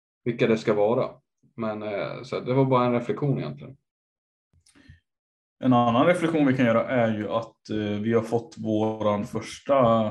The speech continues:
Speaker 2: eh, noll sexa att göra mål, eh, i S S L. Det är Maja Hellman i Malmö.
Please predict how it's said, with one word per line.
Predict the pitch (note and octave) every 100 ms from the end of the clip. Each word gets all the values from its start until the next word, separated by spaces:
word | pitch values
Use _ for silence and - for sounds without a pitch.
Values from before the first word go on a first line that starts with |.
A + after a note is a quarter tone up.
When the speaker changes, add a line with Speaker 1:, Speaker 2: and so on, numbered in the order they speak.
| - _ _
Speaker 2:
eh, | G#2 G#2 D#2 - D#2
noll | A2+ C3 B2+ B2 G#2+ G2
sexa | - G3 - - G#2+
att | G#2+
göra | G#2 A2
mål, | B2+ B2 G#2 G2+ G#2 -
eh, | - G1+ G1+ - - _ C3
i | A2+ G#2+
S | G2+ A2
S | -
L. | C3 G2 G2 _ _ _ _ _
Det | _ G#2
är |
Maja | A2+ A2+ A2
Hellman | - C3+ C3+ A2+ G#2 G2+ G2+
i | A2 G#2+ G#2
Malmö. | C3 A2 G2 -